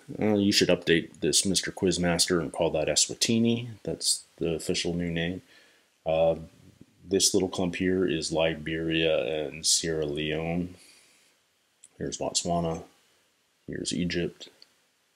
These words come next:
Tanzania, Togo, Somalia, Zambia, Mali, Rwanda, Sudan,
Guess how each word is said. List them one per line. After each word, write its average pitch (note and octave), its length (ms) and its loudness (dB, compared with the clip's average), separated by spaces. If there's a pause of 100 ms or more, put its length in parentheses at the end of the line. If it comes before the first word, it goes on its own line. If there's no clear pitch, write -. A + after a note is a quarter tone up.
(240)
Tanzania, D#2 640 -2 (1600)
Togo, C2+ 580 -4 (1080)
Somalia, E2 800 0 (1160)
Zambia, D2+ 640 -6 (1080)
Mali, D2+ 600 -8 (1600)
Rwanda, C#2 680 -4 (760)
Sudan, F#2 800 -2